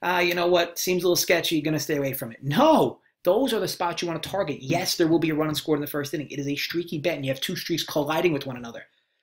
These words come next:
Pound that shit over. Yes, there will be a run scored in the first inning. And with that same way, you know, you got the, you got the Rockies and the Giants right now struggling to score a run in the first inning. Why on God's earth would people wanna bet, first of all, would wanna bet their games over? None of those, neither of those teams are scoring.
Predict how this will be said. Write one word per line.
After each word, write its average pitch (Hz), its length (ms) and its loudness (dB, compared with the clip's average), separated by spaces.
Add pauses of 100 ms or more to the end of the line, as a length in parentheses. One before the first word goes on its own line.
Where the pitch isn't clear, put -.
(280)
Pound 208 360 2
that 143 140 0
shit 180 220 4
over. 185 440 4 (240)
Yes, 190 260 2
there 180 100 4
will 180 100 6
be 180 120 4
a 170 40 8
run 175 140 -2
scored 175 240 0
in 175 40 -2
the 170 40 -4
first 180 280 -4
inning. 180 220 -4 (280)
And 190 100 -4
with 220 80 0
that 240 180 -2
same 240 240 0
way, 254 240 0
you 196 140 -6
know, 151 200 -6 (220)
you 165 60 -8
got 202 120 0
the, 202 180 -2
you 175 80 -8
got 190 160 -2
the 196 260 -4
Rockies 185 340 0
and 196 80 -4
the 190 40 -4
Giants 185 400 -2
right 135 100 -2
now 117 80 -12
struggling 147 380 -2
to 175 60 -4
score 190 200 -4
a 180 40 -2
run 185 100 -4
in 190 60 -10
the 180 60 -12
first 190 240 -6
inning. 185 220 -6 (260)
Why 208 380 -2
on 127 220 -8
God's 175 440 -4
earth 175 240 0
would 135 140 -6
people 185 240 -4
wanna 170 180 -2
bet, 156 280 -4 (120)
first 220 220 -2
of 160 40 -4
all, 123 80 -2
would 139 120 -4
wanna 160 160 -2
bet 143 160 -2
their 160 100 2
games 143 280 -4
over? 139 280 0
None 175 140 -2
of 233 40 -2
those, - 200 -2
neither 170 260 2
of 165 60 4
those 139 100 -2
teams 139 180 -4
are - 40 -6
scoring. - 420 -2